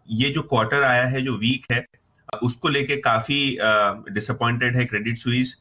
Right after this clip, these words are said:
अ, इनको लगता है कि जो नतीजे आए हैं उसके कारण वैल्यूएशन के मल्टीपल्स को काट देना चाहिए और इसीलिए इन्होंने एक स्टीप टारगेट प्राइस कट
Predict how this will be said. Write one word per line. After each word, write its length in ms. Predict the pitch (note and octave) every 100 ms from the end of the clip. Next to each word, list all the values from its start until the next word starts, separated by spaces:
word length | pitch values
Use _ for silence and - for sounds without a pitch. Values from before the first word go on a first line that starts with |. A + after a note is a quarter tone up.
| _ _ _ -
अ, 100 | G#2+
इनको 260 | A2+ A#2
लगता 280 | C3 A2 C3
है 120 | C3
कि 160 | C#3+ D3
जो 260 | C#3 D3 C#3+
नतीजे 480 | G#2 F#2+ A2+ B2
आए 240 | C#3+ B2+ B2+
हैं 240 | C3 C#3
उसके 260 | - - A#2+
कारण 340 | A2+ A2+ B2
वैल्यूएशन 500 | G#2 G2 A2+ A#2 B2
के 100 | A#2+
मल्टीपल्स 520 | A#2 G2+ - A#2 A2+
को 180 | - B2
काट 200 | A2 G2
देना 280 | G#2 G#2+ A2
चाहिए 280 | A#2 A2 D#3
और 140 | C#3+
इसीलिए 300 | A2+ A#2 A2+
इन्होंने 240 | G#2+ A2 G#2+
एक 100 | -
स्टीप 360 | - - C#3 -
टारगेट 340 | G#2 G#2 G#2+
प्राइस 180 | A2 G#2+
कट 180 | -